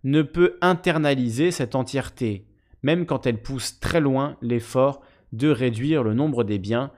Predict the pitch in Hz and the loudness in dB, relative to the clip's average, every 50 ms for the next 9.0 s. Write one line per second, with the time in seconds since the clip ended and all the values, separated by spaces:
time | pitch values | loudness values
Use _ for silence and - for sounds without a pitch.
0 | _ _ _ _ - 117 110 120 117 - 107 98 95 - - 117 117 120 120 - | _ _ _ _ -2 -2 0 -2 -2 -4 -4 -6 -4 -2 -2 0 0 -2 -2 -6
1 | 107 104 107 110 113 107 120 113 113 104 107 101 95 82 - - - - _ _ | -6 -4 -4 -4 -4 -4 -4 -4 -4 -6 -6 -8 -10 -12 -14 -18 -20 -20 _ _
2 | _ _ _ _ _ _ _ _ _ _ _ _ _ _ _ _ _ _ _ _ | _ _ _ _ _ _ _ _ _ _ _ _ _ _ _ _ _ _ _ _
3 | _ _ _ _ - - - - - - - _ - - - - - - - 143 | _ _ _ _ -20 -20 -20 -20 -20 -20 -20 _ -20 -20 -20 -20 -10 -4 -2 0
4 | 127 127 117 107 - 156 165 - - - - _ _ _ _ _ _ _ - - | 0 0 2 2 2 2 2 2 -2 -10 -20 _ _ _ _ _ _ _ -4 0
5 | 165 156 165 165 170 143 123 120 117 - - 104 - - - 165 165 165 - 139 | 2 2 2 2 2 2 2 2 0 -2 -4 -6 -4 -2 -2 -2 -2 -2 -2 -2
6 | 123 120 120 120 143 156 156 - - - 175 170 170 143 117 110 107 - - 143 | 0 0 2 2 2 2 0 -2 -2 -4 -2 -2 -2 -2 -4 -4 -4 -4 -4 -4
7 | 127 - - 170 165 143 110 104 104 95 110 - 135 135 117 110 107 107 - 113 | -4 -4 -2 -2 -2 -2 -2 -4 -6 -4 -4 -2 -2 -2 -2 -4 -4 -6 -6 -6
8 | 98 95 87 - _ _ _ _ _ - 117 110 107 113 143 165 180 175 - - | -6 -6 -8 -12 _ _ _ _ _ -4 -2 0 2 4 4 4 2 0 -4 -10